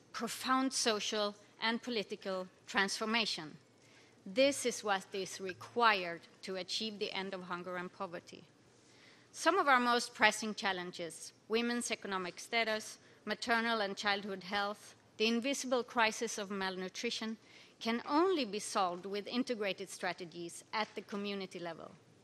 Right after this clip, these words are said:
We must move away from top-down, siloed, and short-term projects. There is a distinct approach for transforming this situation.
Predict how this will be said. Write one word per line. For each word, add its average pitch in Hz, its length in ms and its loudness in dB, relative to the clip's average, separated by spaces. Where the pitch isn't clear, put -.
We 240 220 2
must 262 680 2
move 233 220 2
away 185 520 2
from 196 260 -2
top-down, 220 760 2
siloed, 233 760 6
and 208 160 -4
short-term 214 580 0
projects. - 800 -10
There 240 180 6
is 370 340 2
a 226 120 6
distinct 233 500 4
approach 202 520 0
for - 220 -6
transforming 208 680 -2
this 196 140 -2
situation. 170 720 -4